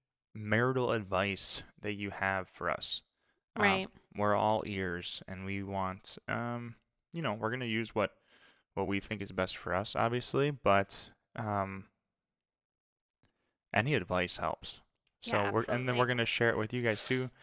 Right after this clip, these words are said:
Speaker 1: 'cause maybe you'll get something out of it.
Speaker 2: Mm-hmm. So this person said, um, "Loving the podcast." Thank you.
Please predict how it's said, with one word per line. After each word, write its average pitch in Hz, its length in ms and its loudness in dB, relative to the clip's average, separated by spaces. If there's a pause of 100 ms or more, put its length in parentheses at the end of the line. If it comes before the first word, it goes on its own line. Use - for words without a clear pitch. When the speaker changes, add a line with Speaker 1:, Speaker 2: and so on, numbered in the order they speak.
(380)
Speaker 1:
'cause 127 220 0
maybe 135 340 2 (160)
you'll 123 140 4
get 131 140 6
something 127 240 -2
out 143 120 2
of 104 80 0
it. 90 140 4 (500)
Speaker 2:
Mm-hmm. 233 600 -20 (880)
So - 140 -14
this 226 160 -6
person 254 360 -10
said, 196 720 -8 (380)
um, 190 520 -6 (720)
"Loving 190 380 -12
the 269 60 -10
podcast." 208 920 -4 (160)
Thank 185 260 -8
you. 190 240 -4